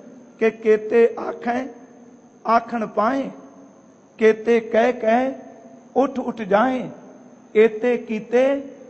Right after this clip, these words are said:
ਹੋਰ ਕਰੇ।" ਜਿੰਨੇ ਅੱਜ ਤੱਕ ਪੈਦਾ ਹੋਏ ਨੇ, ਜੇ ਪਰਮਾਤਮਾ ਇੰਨੇ ਹੋਰ ਪੈਦਾ ਕਰ ਦੇ, ਕੀ ਇਹ ਸਾਰੇ ਅੰਤ ਪਾ ਲੈਣਗੇ? "ਕੇਤੇ ਆਖੈ, ਆਖਣ ਪਾਹੇ, ਕੇਤੇ ਕਹਿ ਕਹਿ ਉੱਠ ਉੱਠ ਜਾਹੇ,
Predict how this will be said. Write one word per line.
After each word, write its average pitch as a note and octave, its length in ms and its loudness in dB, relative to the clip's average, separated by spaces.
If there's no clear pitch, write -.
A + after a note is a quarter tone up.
ਹੋਰ A#3 240 4
ਕਰੇ।" G#3 280 0
ਜਿੰਨੇ C#4+ 440 -2
ਅੱਜ A#3 220 -2
ਤੱਕ A#3+ 180 -4
ਪੈਦਾ G#3 400 0
ਹੋਏ F#3+ 260 0
ਨੇ, B3 240 -4
ਜੇ G3 180 4
ਪਰਮਾਤਮਾ G#3+ 840 -2
ਇੰਨੇ A#3 300 0
ਹੋਰ A#3 300 0
ਪੈਦਾ C4 340 0
ਕਰ C4 220 2
ਦੇ, F#3+ 120 -8
ਕੀ A#3 140 -4
ਇਹ A#3 80 6
ਸਾਰੇ G#3+ 500 0
ਅੰਤ G#3 180 -4
ਪਾ G#3 220 2
ਲੈਣਗੇ? A#3+ 300 -2
"ਕੇਤੇ G#3+ 520 4
ਆਖੈ, A3 400 0
ਆਖਣ G#3+ 460 -2
ਪਾਹੇ, G3+ 500 -2
ਕੇਤੇ G#3+ 380 4
ਕਹਿ A3+ 300 4
ਕਹਿ A3+ 200 0
ਉੱਠ A3+ 400 -4
ਉੱਠ A#3 120 -8
ਜਾਹੇ, G3 520 0